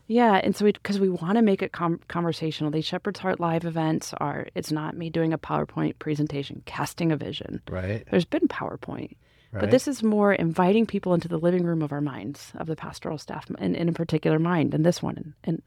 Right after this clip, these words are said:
Speaker 1: m-, me sharing my heart. And so we set it up, uh, like a living room.
Speaker 2: All right.
Speaker 1: Okay. And, um, I, I open things up, and then I called up our pastors one by one, and eventually there are four of us sitting around on these couches
Speaker 2: Okay.
Speaker 1: on the platform.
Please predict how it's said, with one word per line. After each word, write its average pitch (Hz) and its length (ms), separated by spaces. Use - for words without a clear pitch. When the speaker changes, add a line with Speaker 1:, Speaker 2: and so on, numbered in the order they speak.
Speaker 1:
m-, 175 240
me 175 180
sharing 170 320
my 156 100
heart. 165 480
And 190 120
so 196 160
we 185 100
set 202 220
it 208 80
up, 196 260
uh, - 440
like 170 260
a 208 60
living 160 260
room. 202 240
Speaker 2:
All 90 60
right. 117 260
Speaker 1:
Okay. 175 500
And, 170 560
um, 165 400
I, 160 480
I 185 100
open 185 320
things 175 260
up, 196 220
and 170 100
then 139 60
I 143 80
called 165 240
up 165 120
our 151 60
pastors 202 600
one 160 120
by 147 140
one, 175 320
and 151 100
eventually 156 440
there 156 120
are 151 60
four 175 240
of 156 80
us 156 140
sitting 151 240
around 143 280
on 143 140
these 143 160
couches - 600
Speaker 2:
Okay. 107 80
Speaker 1:
on 98 120
the 147 100
platform. - 640